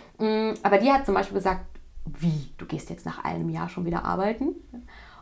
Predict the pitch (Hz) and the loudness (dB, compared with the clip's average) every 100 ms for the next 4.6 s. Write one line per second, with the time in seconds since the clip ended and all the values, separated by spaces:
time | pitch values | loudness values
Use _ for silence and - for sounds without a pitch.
0 | - 190 196 185 175 170 175 170 170 170 | 2 4 4 4 6 6 4 4 4 4
1 | 170 175 170 170 - 285 - 175 170 208 | 4 2 0 -2 2 4 6 6 4 2
2 | 196 190 175 170 - - - - 175 170 | 2 0 0 -2 4 4 4 2 4 4
3 | 175 - 180 185 - - 240 196 180 185 | 2 0 0 -2 -2 -4 -4 -4 2 4
4 | 190 214 240 - 185 180 | 4 0 0 0 -2 -4